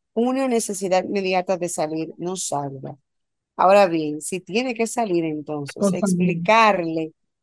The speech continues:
Speaker 1: a nuestros hijos adultos con condición el por qué y para qué hay que hacer tal o cual diligencia. Porque, como bien tú has dicho, si no le anticipamos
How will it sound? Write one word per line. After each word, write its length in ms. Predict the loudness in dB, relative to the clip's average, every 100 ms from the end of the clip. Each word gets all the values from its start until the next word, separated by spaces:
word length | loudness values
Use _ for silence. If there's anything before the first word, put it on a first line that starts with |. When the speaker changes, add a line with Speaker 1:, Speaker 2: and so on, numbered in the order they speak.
| _ _ 0
Speaker 1:
a 140 | 2
nuestros 560 | 2 -2 -4 -6 -6 -2
hijos 720 | -2 0 0 -2 -4 -6 -10 _ -8
adultos 680 | -6 -2 -2 -4 -4 -4 -4
con 200 | -6 -6
condición 680 | -6 -6 -6 -6 -6 -6 -10 _ _ _ _ _ _
el 260 | 2 4 4
por 320 | 4 4 4
qué 320 | 2 6 8 6
y 200 | 0 0
para 380 | 4 6 6 2
qué 400 | -2 2 2 2 _ -4
hay 180 | 2 2
que 100 | 0
hacer 340 | -4 -2 -4 0
tal 200 | 0 0
o 100 | 0
cual 200 | -2 -2
diligencia. 640 | -6 -8 -8 -10 -10 -14 _ _ _ _ _ _ _ _ _ _ _
Porque, 340 | 4 4 4 0
como 200 | 2 2
bien 160 | 0
tú 80 | 0
has 80 | 0
dicho, 460 | 0 -4 -6 -10 -12 _ _
si 220 | -14 -6 -4
no 160 | -2
le 80 | -2
anticipamos 880 | -2 -6 -8 -2 0 0 0 -4 -8